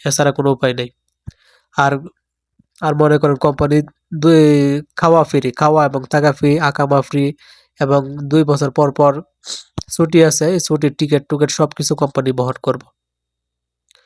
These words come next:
এখন এই কোম্পানি আসলে আপনার যত মুখে বা YouTube-এ আপনি অনেক ভিডিও পাইবেন, অনেক কিছু পাইবেন যে কোম্পানি সম্পর্কে, কিন্তু কোম্পানি আসলে সত্য কিনা, আছে কিনা কোম্পানি সৌদি আরবে, এটা আপনি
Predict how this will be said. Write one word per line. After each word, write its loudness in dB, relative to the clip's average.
এখন 0
এই 4
কোম্পানি 2
আসলে 4
আপনার 0
যত 4
মুখে 0
বা 4
YouTube-এ 2
আপনি 0
অনেক 2
ভিডিও 4
পাইবেন, 0
অনেক 0
কিছু -2
পাইবেন -2
যে -2
কোম্পানি -2
সম্পর্কে, -4
কিন্তু 4
কোম্পানি 2
আসলে 2
সত্য -2
কিনা, 0
আছে -2
কিনা 0
কোম্পানি -2
সৌদি 0
আরবে, 2
এটা 0
আপনি -4